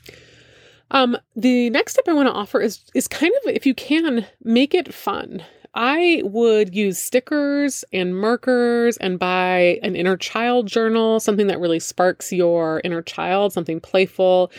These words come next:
something sparkly if that's your jam. Maybe it has unicorns on it, right? And we're creating a reparative journaling experience for our inner child with this. So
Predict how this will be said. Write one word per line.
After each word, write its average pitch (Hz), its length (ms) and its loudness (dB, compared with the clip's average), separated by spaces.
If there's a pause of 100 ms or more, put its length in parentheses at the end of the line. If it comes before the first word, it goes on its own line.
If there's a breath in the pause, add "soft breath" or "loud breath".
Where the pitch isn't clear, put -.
(320 loud breath)
something 156 300 -6
sparkly 240 580 0
if 220 100 -2
that's 190 220 -2
your 208 80 2
jam. 190 380 0
Maybe 160 260 2
it 160 80 4
has 147 340 -4
unicorns 247 720 0
on 220 220 -2
it, 226 280 0
right? 196 240 0 (400 loud breath)
And 240 120 0
we're 240 80 4
creating 370 440 2
a 320 60 2
reparative 220 680 2
journaling 180 460 -2
experience 240 540 0
for 185 140 0
our 170 200 -2
inner 165 220 -6
child - 420 -8
with - 280 -10
this. - 440 -8
So 170 520 -2